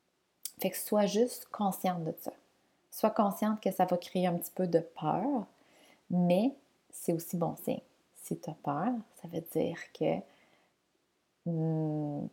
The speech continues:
probablement, c'est aligné à ton purpose. C'est aligné à toi parce que tu le crées selon ton toi authentique et non que t'essaies de copier quelqu'un ou t'essaies de suivre une formule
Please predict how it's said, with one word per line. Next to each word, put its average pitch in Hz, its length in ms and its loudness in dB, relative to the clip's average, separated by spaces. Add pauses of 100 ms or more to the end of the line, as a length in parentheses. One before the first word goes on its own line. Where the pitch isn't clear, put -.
probablement, 190 760 6 (720)
c'est 214 280 4
aligné 175 400 4
à 160 60 2
ton 147 180 -2
purpose. - 560 -4 (380)
C'est - 200 0
aligné 170 300 4
à 170 120 -4
toi - 260 -4
parce - 180 -14
que - 100 -6
tu - 160 -2
le 170 60 0
crées 185 420 -2 (600)
selon 170 400 2
ton 156 320 -6
toi 170 260 2 (160)
authentique 196 720 2
et 180 100 2
non 170 280 0 (100)
que - 80 2
t'essaies 165 260 0
de 170 60 -10
copier 185 320 0
quelqu'un 180 460 2
ou 175 40 0
t'essaies 175 360 4
de 165 180 12
suivre 180 260 2
une 175 120 2
formule 175 640 6